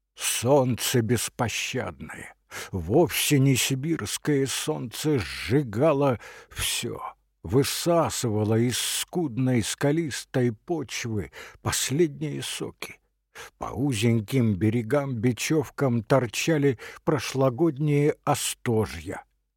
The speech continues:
Трава на них реденькая и ершистая. Сена нынче вырубчане не поставили. Падет скотина, совсем обнищает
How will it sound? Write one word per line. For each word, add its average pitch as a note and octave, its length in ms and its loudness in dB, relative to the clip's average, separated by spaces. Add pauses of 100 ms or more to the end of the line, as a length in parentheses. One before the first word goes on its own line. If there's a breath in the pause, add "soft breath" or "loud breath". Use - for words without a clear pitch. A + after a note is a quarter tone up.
(160)
Трава F#3 480 2
на A2+ 160 0
них G#2 300 -2
реденькая A#2 760 0
и G2+ 260 0
ершистая. - 1120 -4 (540 loud breath)
Сена C#3 580 2
нынче C#3 500 2
вырубчане C3 920 2 (340 loud breath)
не D3 200 0
поставили. - 840 -4 (480)
Падет A2+ 500 2
скотина, F2 880 -4 (100)
совсем F3 800 2
обнищает C#3+ 920 2